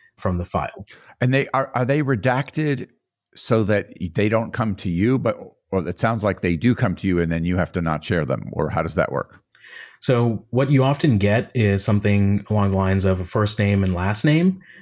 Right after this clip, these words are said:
Speaker 1: with all the other contact information being redacted. We know that those people exist. We know what the total number of voters should be there, but contact information for the person or any of the, the demographic information may be redacted depending upon the states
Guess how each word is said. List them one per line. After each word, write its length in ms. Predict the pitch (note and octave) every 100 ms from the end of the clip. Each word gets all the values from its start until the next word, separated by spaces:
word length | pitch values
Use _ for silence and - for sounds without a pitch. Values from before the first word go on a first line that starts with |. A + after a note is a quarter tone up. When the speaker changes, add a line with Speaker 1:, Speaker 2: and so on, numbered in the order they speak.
| -
Speaker 1:
with 160 | G2+
all 220 | G#2+ A2+ A#2+
the 120 | A2
other 200 | G#2 G2+
contact 460 | - F#2+ F#2+ F2+
information 460 | F2 E2+ F2 E2+ F2+
being 160 | F2 E2
redacted. 480 | D#2+ D#2+ D#2+ - - _ _ _ _ -
We 160 | A2
know 180 | G#2+ A#2+
that 60 | A2
those 180 | A2+ G#2
people 240 | G#2 G2
exist. 460 | F#2+ A#2+ B2 A#2 G#2+
We 80 |
know 220 | G2 G2+ G2+
what 120 | G2
the 80 | F#2+
total 280 | - F#2+
number 260 | F#2+ F#2 F2+
of 100 | F2
voters 420 | G#2 G#2+ G#2 G2
should 300 | - A#2+ A2+
be 320 | G2 G2 F#2+ - - - -
there, 500 | G#2 G2+ G#2+ C3 C#3+ -
but 240 | F#2+ F2 _ _ _ _ -
contact 380 | - C3 B2+ G2+
information 440 | G#2 G2 G2 -
for 80 | G2
the 80 | F#2
person 600 | - F2+ F2+ F#2+ F#2 F#2+ -
or 280 | G2 F#2
any 220 | F#2+ G2+ G2
of 140 | F#2
the, 260 | F#2+ F#2 F#2
the 120 | F#2
demographic 520 | F#2 F2+ F2+ F2 F#2+
information 500 | F2+ F2 F2 E2 F2
may 120 | F2
be 100 | E2
redacted 580 | E2 D#2+ E2 E2+ D#2+ D2+
depending 280 | E2+ F2+ E2+
upon 140 | D#2+ E2
the 80 |
states 600 | - - E2 C#2+ - -